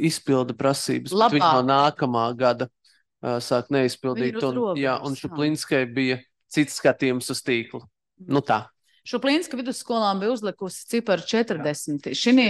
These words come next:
Speaker 3: Četrdesmit.
Speaker 2: šinī plānā ir sešdesmit, jā. Allaža skola, kas ir šķietami pašpietiekama skola ar simt divdesmit bērnu s-, eh, skaitu kopā, jā, pat bez pirmskolām, jā.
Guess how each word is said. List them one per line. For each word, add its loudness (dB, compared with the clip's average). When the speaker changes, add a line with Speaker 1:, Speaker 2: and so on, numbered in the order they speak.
Speaker 3:
Četrdesmit. -20
Speaker 2:
šinī 6
plānā 6
ir -8
sešdesmit, -6
jā. -4
Allaža 8
skola, 6
kas 0
ir -4
šķietami 0
pašpietiekama -2
skola 2
ar -2
simt -2
divdesmit -2
bērnu 4
s-, -10
eh, 2
skaitu 0
kopā, 2
jā, 0
pat -4
bez -6
pirmskolām, -2
jā. 2